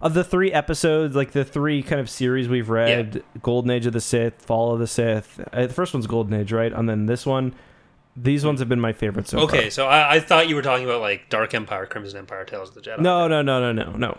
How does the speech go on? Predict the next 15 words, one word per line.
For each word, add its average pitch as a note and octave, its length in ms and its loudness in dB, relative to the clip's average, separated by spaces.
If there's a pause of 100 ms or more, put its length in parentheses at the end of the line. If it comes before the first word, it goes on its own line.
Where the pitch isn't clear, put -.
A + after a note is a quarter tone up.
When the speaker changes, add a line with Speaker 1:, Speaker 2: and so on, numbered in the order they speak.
Speaker 1:
I, B2 180 0 (420)
no. B2+ 200 -4 (840)
Speaker 2:
Yeah, G#3 220 4
I A#3+ 100 2
think, C#4 280 -6
uh, F3+ 640 6
I C#3 140 2
think F3 200 -2
I'd D#3 160 0
probably B2 340 0
be A#2 180 -6
on A2+ 260 -4
board B2 380 -4
with C#3 240 -10
that. E3+ 440 -6